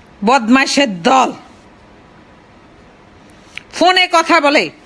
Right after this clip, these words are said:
সিলেটি মানুষের সাথে। কয়টা মানুষ ওদের সাথে আছে? সতেরো কোটি মানুষ। হ্যাঁ, মানুষের জীবন বাঁচাতে পারে, বাঁচাতে মানুষ মরতে পারে না,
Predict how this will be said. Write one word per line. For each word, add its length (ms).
সিলেটি 460
মানুষের 420
সাথে। 320
কয়টা 360
মানুষ 320
ওদের 260
সাথে 240
আছে? 320
সতেরো 440
কোটি 160
মানুষ। 560
হ্যাঁ, 260
মানুষের 440
জীবন 380
বাঁচাতে 420
পারে, 260
বাঁচাতে 460
মানুষ 340
মরতে 340
পারে 240
না, 280